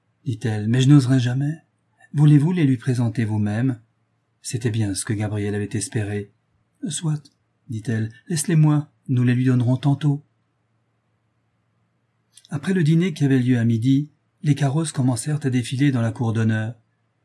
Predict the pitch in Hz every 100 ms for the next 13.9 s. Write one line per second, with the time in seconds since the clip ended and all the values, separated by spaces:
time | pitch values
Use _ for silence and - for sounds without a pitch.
0 | _ 127 120 107 113 131 113 113 117 110
1 | 110 131 117 107 107 110 110 - 117 113
2 | 110 104 113 - _ _ _ _ _ _
3 | 139 139 143 156 143 131 - 139 135 135
4 | 131 135 135 143 160 151 135 127 123 127
5 | 123 120 143 _ _ _ _ _ _ 156
6 | 139 170 165 147 147 170 160 - 151 156
7 | 160 147 127 127 127 147 135 127 127 139
8 | 123 120 113 120 135 123 135 - 135 113
9 | 104 113 107 107 104 107 107 - 110 110
10 | 110 120 107 - 110 - 113 110 113 147
11 | _ _ _ _ _ _ _ _ _ 117
12 | 123 107 107 - 117 113 104 110 117 110
13 | 107 98 - 127 - 107 110 131